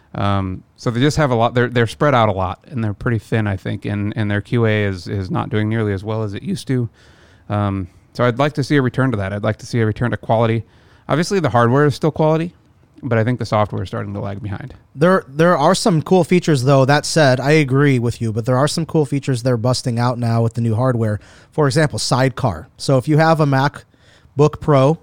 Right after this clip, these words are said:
Speaker 2: laptop and you have an iPad, I don't know if it's iPad Pro only,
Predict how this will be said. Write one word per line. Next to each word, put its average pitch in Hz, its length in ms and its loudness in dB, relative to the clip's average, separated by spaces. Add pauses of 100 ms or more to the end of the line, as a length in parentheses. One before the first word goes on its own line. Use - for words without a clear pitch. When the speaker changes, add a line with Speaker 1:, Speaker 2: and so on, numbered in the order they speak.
(280)
Speaker 2:
laptop 147 540 0
and 139 100 0
you 123 80 0
have 135 200 2
an 127 100 -2
iPad, 135 1000 -2
I 131 40 -10
don't 170 100 0
know 226 80 2
if - 80 -4
it's - 100 -6
iPad 160 380 0
Pro 135 340 2
only, 127 420 -2